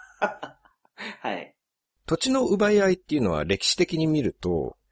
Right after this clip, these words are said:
Speaker 1: はい。
Speaker 2: 武士が登場した頃から盛んに行われるようになったんですね。
Speaker 1: うん、はい。
Speaker 2: 鎌倉時代あたりですね。
Speaker 1: ああ、なるほど。
Speaker 2: で、父の奪い合いっていうのは、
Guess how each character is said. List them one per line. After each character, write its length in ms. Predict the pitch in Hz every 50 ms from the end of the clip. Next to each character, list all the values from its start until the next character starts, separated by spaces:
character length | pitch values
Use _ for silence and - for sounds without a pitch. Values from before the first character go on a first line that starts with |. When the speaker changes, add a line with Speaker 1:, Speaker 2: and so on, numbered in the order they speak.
| _ -
Speaker 1:
は 160 | - 123 110
い。 140 | 95 82 - -
Speaker 2:
武 160 | 104 101 160 208
士 160 | - - 196
が 160 | 123 82 -
登 240 | - - 87 82 82
場 160 | 80 82 82 82
し 100 | - -
た 120 | - 82
頃 220 | - - 82 73 67
か 160 | - 62 58
ら 140 | 60 50 - _ -
盛 340 | - - 156 - - 95
ん 40 | 90
に 100 | 90 85
行 120 | 80 - 85
わ 140 | 82 80
れ 100 | 80 82
る 80 | 82 82
よ 60 | 65
う 40 | 60
に 20 |
な 80 | 64 60
っ 20 | - -
た 80 | - -
ん 60 | -
で 80 | -
す 100 | - -
ね。 140 | 87 104 127 - -
Speaker 1:
う 20 |
ん、 40 | 123
は 80 | 196 175
い。 160 | 78 - _ _ _ _ _ -
Speaker 2:
鎌 200 | - 139 165 165
倉 220 | - 160 143 139
時 100 | 120 120
代 120 | 117 104
あ 60 | 95 -
た 100 | - -
り 100 | 50 50
で 100 | - -
す 160 | - - -
ね。 80 | -
Speaker 1:
あ 140 | 120 110 104
あ、 40 | 101
な 120 | 98 101
る 60 | 95 90
ほ 80 | 90
ど。 200 | 85 80 76 - _ _ _ _ _ _ _ _ _ _ -
Speaker 2:
で、 300 | 117 123 123 - - - _ _ _ _
父 240 | - - - - 254
の 120 | 208 139 98
奪 180 | 87 92 85
い 60 | 85
合 80 | 85 85
い 20 | 80
っ 20 |
て 140 | - - 80
い 40 | 76
う 40 | 69
の 120 | 62 69
は、 320 | 78 78 76 71 64 -